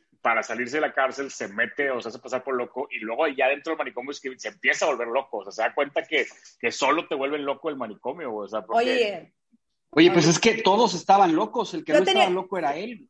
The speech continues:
Speaker 2: Pero también ti-, los típicos que están muy estereotipo de loco, ¿no? El que no habla, el que se mueve, el que se mece, como que también son muy así. Pero tengo una pregunta yo para ustedes. ¿Qué preferirían entonces ustedes,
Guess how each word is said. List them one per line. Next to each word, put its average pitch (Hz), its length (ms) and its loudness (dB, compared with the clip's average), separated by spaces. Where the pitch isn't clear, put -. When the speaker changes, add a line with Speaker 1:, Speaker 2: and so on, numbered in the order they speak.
Speaker 2:
Pero 320 160 4
también 370 280 4
ti-, 494 220 0
los 294 140 -4
típicos 415 340 -2
que 269 80 -2
están 269 300 -2
muy 339 140 -2
estereotipo 339 760 -2
de 302 140 0
loco, 240 340 0
¿no? 220 180 -4
El 220 160 -4
que 202 120 -6
no 202 160 -6
habla, 202 340 -2
el 202 140 -4
que 202 100 -8
se 202 140 -8
mueve, 196 300 -2
el 196 100 -8
que 196 80 -8
se 196 100 -8
mece, 190 220 -10
como 202 180 -8
que 214 80 -8
también 208 260 -8
son 247 140 -10
muy 247 140 -8
así. 226 280 -12
Pero - 200 2
tengo 359 180 4
una 415 140 2
pregunta 330 340 2
yo 349 140 0
para 311 140 0
ustedes. 175 500 -2
¿Qué 269 120 0
preferirían 269 540 -2
entonces 254 380 -8
ustedes, 175 520 -4